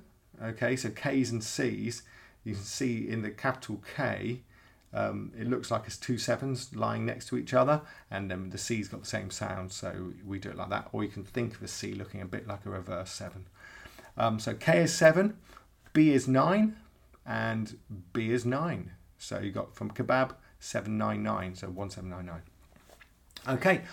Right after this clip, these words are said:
which profession were the first to use laughing gas as an anaesthetic?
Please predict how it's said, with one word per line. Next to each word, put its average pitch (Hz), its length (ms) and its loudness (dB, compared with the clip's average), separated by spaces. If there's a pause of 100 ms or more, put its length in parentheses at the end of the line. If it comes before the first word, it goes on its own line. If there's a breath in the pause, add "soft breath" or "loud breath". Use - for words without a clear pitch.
(180 loud breath)
which 226 200 0
profession 202 460 6
were 117 80 2
the 113 80 0
first 147 360 4
to 139 60 -4
use 127 340 4
laughing 107 360 2
gas 98 340 -4
as 110 140 -2
an 110 200 -6
anaesthetic? - 800 -2